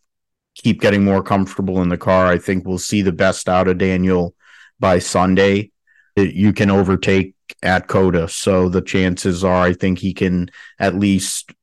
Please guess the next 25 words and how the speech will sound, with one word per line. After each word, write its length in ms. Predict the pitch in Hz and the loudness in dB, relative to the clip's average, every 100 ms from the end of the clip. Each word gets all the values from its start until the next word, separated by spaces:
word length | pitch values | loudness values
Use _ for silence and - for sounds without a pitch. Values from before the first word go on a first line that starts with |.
| - | -4
with 280 | 104 113 | 0 0
the 100 | 113 | 2
right 280 | 104 104 101 | 2 2 0
strategy, 800 | - - 104 101 101 95 101 98 | -4 -2 0 2 2 0 0 0
timings 580 | 92 101 95 95 95 90 | 0 0 0 0 0 -2
with, 220 | 95 92 _ - - - - | -2 -4 _ -20 -20 -14 -6
if 180 | 95 | -4
a 60 | - | -2
safety 480 | - 101 95 - 90 | 0 0 0 -2 -6
car 520 | - 95 92 92 92 | -2 2 2 2 2
or 160 | 87 87 | 0 -4
V 260 | 101 98 | -2 0
S 160 | 92 92 | 0 -2
C 280 | - 101 95 | -6 -4 -6
comes 320 | 98 92 90 | -4 -4 -2
out, 280 | 92 90 - | -2 -4 -4
maybe 320 | 92 92 92 | -2 -2 -2
he 160 | 92 | -4
can 200 | 90 92 | -4 -4
sneak 320 | 87 - 98 92 | -4 -4 -2 -2
up 160 | 92 | -4
there. 180 | - 92 | -2 -2
Tsunoda's 580 | - 101 104 117 110 92 | -2 0 2 4 2 2
right 300 | 95 98 95 | 0 0 0
there. 420 | 92 90 98 107 | 0 2 2 0